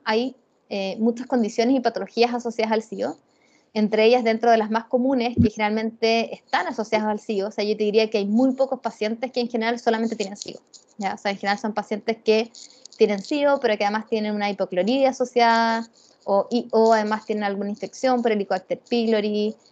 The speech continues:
y, o alguna intolerancia alimentaria, eh, algún sobrecrecimiento, eh,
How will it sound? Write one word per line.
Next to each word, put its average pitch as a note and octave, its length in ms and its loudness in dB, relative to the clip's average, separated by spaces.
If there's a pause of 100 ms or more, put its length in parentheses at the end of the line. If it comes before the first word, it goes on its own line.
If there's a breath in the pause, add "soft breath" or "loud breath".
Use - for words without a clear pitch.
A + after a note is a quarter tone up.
(180)
y, A3+ 180 0
o G#3+ 280 6
alguna G3+ 240 2
intolerancia F#3+ 540 -4
alimentaria, G3+ 1080 0 (500)
eh, F#3+ 300 2
algún G#3 240 2
sobrecrecimiento, G#3+ 1300 -2
eh, F#3 560 -4